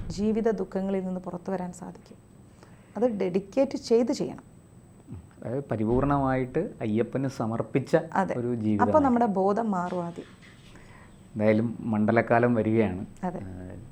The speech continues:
Speaker 2: ഇത് മനസ്സിലാക്കി അറിഞ്ഞ് ഉൾക്കൊണ്ട് പ്രവർത്തിക്കണം.
Speaker 1: അതെ, അതെ.
Speaker 2: അയ്യപ്പ ഭക്തന്മാർ, ഏഹ്, ഈ പറഞ്ഞതുപോലെ ഇത് ആ മണ്ഡലവ്രതം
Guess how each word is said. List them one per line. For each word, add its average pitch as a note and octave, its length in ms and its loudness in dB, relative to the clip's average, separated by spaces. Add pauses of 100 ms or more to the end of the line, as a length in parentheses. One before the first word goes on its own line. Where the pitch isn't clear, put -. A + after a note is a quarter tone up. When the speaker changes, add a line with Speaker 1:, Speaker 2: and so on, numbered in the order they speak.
(240)
Speaker 2:
ഇത് G2 380 -4 (220)
മനസ്സിലാക്കി G#2 720 0 (460)
അറിഞ്ഞ് A2 480 0 (200)
ഉൾക്കൊണ്ട് C3+ 540 2
പ്രവർത്തിക്കണം. A2 680 -2
Speaker 1:
അതെ, - 60 -12
അതെ. - 760 -12
Speaker 2:
അയ്യപ്പ A2 300 0
ഭക്തന്മാർ, A2 640 0 (880)
ഏഹ്, G2+ 140 -4
ഈ F#2+ 100 -4 (100)
പറഞ്ഞതുപോലെ G#2 480 2
ഇത് A2 360 2 (540)
ആ G#2+ 480 0 (360)
മണ്ഡലവ്രതം A2 840 0